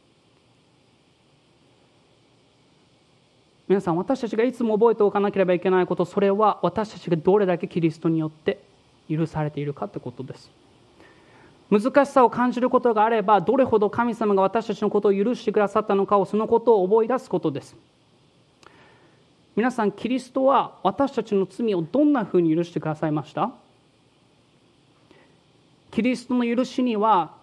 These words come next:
決められた回数がありました？「あなたはこれだけの回数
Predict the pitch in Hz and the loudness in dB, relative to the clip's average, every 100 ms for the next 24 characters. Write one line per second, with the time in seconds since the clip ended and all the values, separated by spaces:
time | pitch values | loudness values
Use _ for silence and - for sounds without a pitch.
0 | _ - 240 247 254 247 247 240 240 240 | _ -4 -2 2 2 0 -2 -2 -2 -2
1 | - 285 185 165 214 254 - 165 262 - | -4 -2 0 0 -2 -6 -4 -4 -4 -10
2 | _ _ _ _ _ _ - - - 240 | _ _ _ _ _ _ -20 -14 0 2
3 | 277 262 233 233 277 277 277 277 247 240 | 2 2 2 4 4 4 2 0 0 0
4 | 254 254 - 254 | -2 -4 2 2